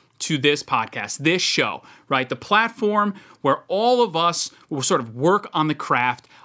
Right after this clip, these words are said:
of fixing up our umbrellas, looking for that sunlight as we collectively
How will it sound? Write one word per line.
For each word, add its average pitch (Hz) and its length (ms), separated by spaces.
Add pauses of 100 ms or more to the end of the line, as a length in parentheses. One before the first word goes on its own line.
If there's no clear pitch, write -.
of - 180
fixing 220 640
up 160 260 (260)
our 139 200
umbrellas, 123 720 (260)
looking 208 400
for 208 140
that 170 260
sunlight 127 540
as 139 220
we 143 100
collectively 135 1040